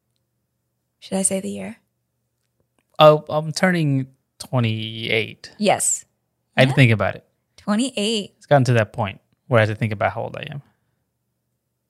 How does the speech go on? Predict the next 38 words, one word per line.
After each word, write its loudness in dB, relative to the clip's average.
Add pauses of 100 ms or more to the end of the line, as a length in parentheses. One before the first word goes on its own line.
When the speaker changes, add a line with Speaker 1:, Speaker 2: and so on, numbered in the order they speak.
(300)
Speaker 2:
And 4 (920)
while 6
we 6
were 4
researching -2 (240)
for 2
this 0
episode, -4 (460)
we 2
came 4
across 2
a -6
study -4
about 0
how 0
you -2
start 0
to -2
decline -2
in -4
your -2
thirties. -4 (140)
Speaker 1:
Your 2
brain -2
declines -4
in -6
your -8
thirties. -6
Speaker 2:
Not 4 (220)
when 2
you 2
turn 2
thirty. -2 (260)
Speaker 1:
Oh, 6
that's 2
Speaker 2:
And 0
Speaker 1:
right. -2
Speaker 2:
then 0